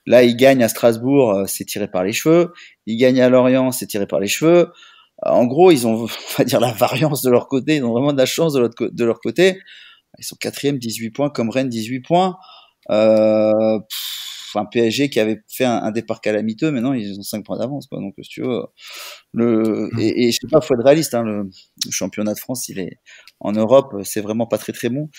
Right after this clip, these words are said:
Speaker 1: Euh, d'ailleurs, je crois qu'on va se faire passer par, euh, des, des pays de ouf. Je, enfin, je, je sais plus ce que c'est, mais la Norvège ou je sais pas quoi, on va se faire passer par des, des pays comme ça au, au classement de l'uefa.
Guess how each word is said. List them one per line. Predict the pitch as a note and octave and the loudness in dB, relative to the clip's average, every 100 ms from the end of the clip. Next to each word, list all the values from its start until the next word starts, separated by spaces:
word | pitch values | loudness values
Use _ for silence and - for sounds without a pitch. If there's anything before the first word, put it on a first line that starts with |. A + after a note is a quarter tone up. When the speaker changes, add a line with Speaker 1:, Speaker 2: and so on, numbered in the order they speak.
| - - - - | -16 -16 -16 -6
Speaker 1:
Euh, | A2 A2 | -2 0
d'ailleurs, | A2+ A#2+ B2 | 4 4 4
je | |
crois | B2+ A#2 | 0 0
qu'on | A2+ | -2
va | |
se | A2 | -2
faire | G#2+ - | -4 -4
passer | A2 B2+ A#2 | -4 -4 -2
par, | G#2+ G#2 G#2 | 0 0 0
euh, | G2 G2+ F#2+ F#2+ F2 - - | -2 -2 -4 -6 -6 -8 -10
des, | G#2 G2+ G2+ - - | -8 -6 -6 -6 -8
des | G2+ | -10
pays | - A2+ A2 | -4 -4 0
de | A2+ | 0
ouf. | B2+ C#3+ - - - | 0 -2 -12 -18 -18
Je, | G#2 G#2+ G2+ G2+ G2+ G2 - - - _ _ - | -12 -8 -6 -6 -8 -12 -20 -20 -20 _ _ -8
enfin, | A2 | -6
je, | G2 A2 | -4 -4
je | G#2 | -4
sais | G#2 A2+ | -4 -4
plus | A#2+ B2 | -6 -6
ce | |
que | B2+ | -4
c'est, | - C#3 | -2 0
mais | A2+ | 2
la | A2 | 4
Norvège | A#2 G#2+ B2 C3 A2+ | 2 2 4 4 2
ou | G#2 | -8
je | G#2+ | -8
sais | A2 | -4
pas | G#2+ G#2 | -4 0
quoi, | B2+ | 0
on | |
va | A#2 | -2
se | - | -4
faire | G2+ | -8
passer | - G#2+ A#2 | -8 -6 -8
par | A2+ A2 | -6 -6
des, | A#2 | -4
des | G#2+ | -8
pays | G2+ A2+ | -6 -8
comme | A2 G#2 | -6 -6
ça | - A#2+ | -2 -2
au, | G#2 - | -2 -4
au | G2+ | -8
classement | - G#2+ A2 | -10 -8 -6
de | A2 | -4
l'uefa. | G#2+ G#2 - | -4 -4 -6